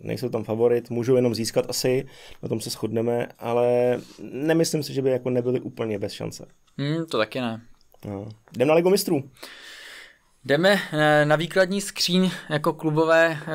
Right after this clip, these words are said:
Speaker 2: klubové soutěže tedy a to je, to je Liga mistrů. Tento minulý kolo eh, jsme si zahráli Saska Fantasy spolu.
Speaker 1: Jo.
Speaker 2: Já jsem do, do, do, do poslední chvíle myslel, že jsem byl lepší než ty,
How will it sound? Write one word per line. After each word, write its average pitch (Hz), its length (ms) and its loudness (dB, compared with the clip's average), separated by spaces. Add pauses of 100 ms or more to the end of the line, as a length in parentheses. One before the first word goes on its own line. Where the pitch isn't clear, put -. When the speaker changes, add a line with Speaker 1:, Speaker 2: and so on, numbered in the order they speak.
(100)
Speaker 2:
klubové 160 360 2
soutěže 147 420 -2
tedy 156 280 4
a 160 80 2
to 160 120 -2
je, 151 200 4
to 151 100 0
je 151 80 6
Liga 156 180 2
mistrů. 160 680 2 (1300)
Tento 151 300 0
minulý 156 320 0
kolo 175 440 2 (640)
eh, 135 720 4
jsme 156 180 -2
si 143 100 -4
zahráli 131 460 4
Saska 127 260 -4
Fantasy 151 580 2 (140)
spolu. 135 360 2
Speaker 1:
Jo. 180 240 2 (160)
Speaker 2:
Já 131 220 2
jsem 143 220 -4
do, 131 200 2
do, 135 440 4
do, 123 160 -6 (400)
do 131 100 -10
poslední 143 360 -4
chvíle 143 240 0
myslel, 143 260 -2
že 135 80 -4
jsem 143 180 -2
byl 143 100 2
lepší 123 260 -2
než 135 160 -6
ty, 147 380 0